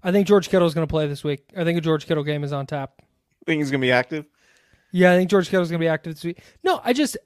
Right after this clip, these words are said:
Speaker 1: I, look, I don't believe in Leighton Vander Esch, the Cowboys star linebacker. I don't believe in, or, uh, star, quote unquote, the Cowboys' best linebacker. I don't believe in him in coverage, and I think we're gonna get a couple of plays where Purdy's under duress. I think he's gonna be under duress a lot.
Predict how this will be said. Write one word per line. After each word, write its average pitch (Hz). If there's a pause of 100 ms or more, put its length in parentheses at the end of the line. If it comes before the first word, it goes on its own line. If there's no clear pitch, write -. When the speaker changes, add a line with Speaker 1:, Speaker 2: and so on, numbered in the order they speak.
Speaker 1:
I, 220
look, 240
I 208
don't 254
believe 233
in 226
Leighton 190
Vander 185
Esch, 233 (200)
the 175
Cowboys 180
star 180
linebacker. 202
I 185
don't 254
believe 233
in, 202
or, 180 (360)
uh, 170 (120)
star, 160
quote -
unquote, 170
the 170
Cowboys' 208
best 180
linebacker. 190 (380)
I 254
don't 269
believe 262
in 247
him 180
in 202
coverage, 170 (240)
and 175
I 175
think 180
we're 180
gonna 180
get 170
a 160
couple 185
of 165
plays 180
where 160 (680)
Purdy's 175
under 160
duress. 156
I 185
think 165
he's 156
gonna 156
be 151
under 151
duress 143
a 135
lot. 135